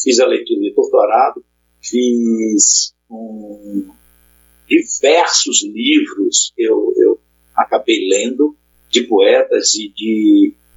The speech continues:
ensaístas, entendeu? Muitos livros eu, de literatura foram revisitados, tem música. Eu aí pensei,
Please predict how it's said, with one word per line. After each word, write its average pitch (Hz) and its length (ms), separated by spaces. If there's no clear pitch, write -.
ensaístas, 117 800
entendeu? 117 760
Muitos 123 680
livros 117 460
eu, 120 300
de 120 200
literatura 117 800
foram 123 180
revisitados, 110 1040
tem 117 200
música. 120 840
Eu - 200
aí 175 160
pensei, 165 640